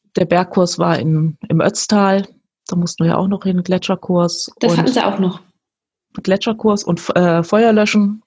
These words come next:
Speaker 1: also Brandschutzkurs, der war dann in Neustadt an der Ostsee.
Speaker 2: Okay.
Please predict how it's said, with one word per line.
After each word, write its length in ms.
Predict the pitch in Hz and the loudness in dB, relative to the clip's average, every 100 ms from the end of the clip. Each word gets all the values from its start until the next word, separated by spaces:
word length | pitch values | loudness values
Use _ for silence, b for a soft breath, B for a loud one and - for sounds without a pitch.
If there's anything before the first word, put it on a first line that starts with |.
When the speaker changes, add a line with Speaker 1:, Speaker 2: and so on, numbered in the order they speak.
| - | -6
Speaker 1:
also 260 | 180 165 | -2 -2
Brandschutzkurs, 880 | 165 180 208 196 - - 190 180 - | 0 0 2 -2 -2 0 0 0 -2
der 220 | 165 170 | 0 0
war 180 | 165 156 | 2 0
dann 400 | 156 151 151 147 | -2 -2 -4 -6
in 200 | - 156 | -4 -2
Neustadt 460 | 156 135 - 147 - | 0 0 0 -4 -4
an 160 | 147 156 | -4 -2
der 80 | |
Ostsee. 420 | - - - - B B B _ _ _ _ - | -2 -6 -8 -10 B B B _ _ _ _ -10
Speaker 2:
Okay. 540 | - 180 180 214 | -4 0 0 -2